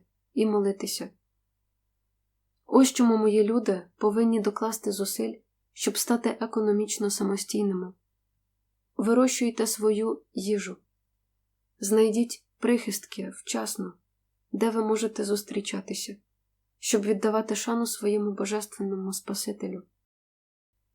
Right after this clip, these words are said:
Просто залишайтеся сильними. Не кажіть занадто великій кількості людей, чому ви робите це. Щоб знаки цієї змови розгорнулися перед вашими очима,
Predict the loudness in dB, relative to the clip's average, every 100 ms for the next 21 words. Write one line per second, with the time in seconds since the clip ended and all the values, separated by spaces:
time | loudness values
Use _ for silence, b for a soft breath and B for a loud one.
0 | _ 2 4 4 2 2 2 0 -2 -2
1 | -2 -2 -4 -2 -2 -4 -10 -16 _ _
2 | _ _ _ _ _ _ -2 0 2 4
3 | 4 2 0 0 2 2 0 0 0 0
4 | -2 -2 -2 -2 -4 -6 -4 -2 0 0
5 | 0 0 0 0 0 -2 -4 -8 -10 -10
6 | -10 -14 _ _ _ _ _ _ _ _
7 | _ _ _ _ _ -4 0 2 4 2
8 | 0 -2 0 2 2 0 0 0 -4 -8
9 | _ _ _ _ _ _ _ _ _ 2
10 | 4 4 2 4 4 4 2 -2 0 0
11 | 0 -2 0 0 -2 -2 -2 -2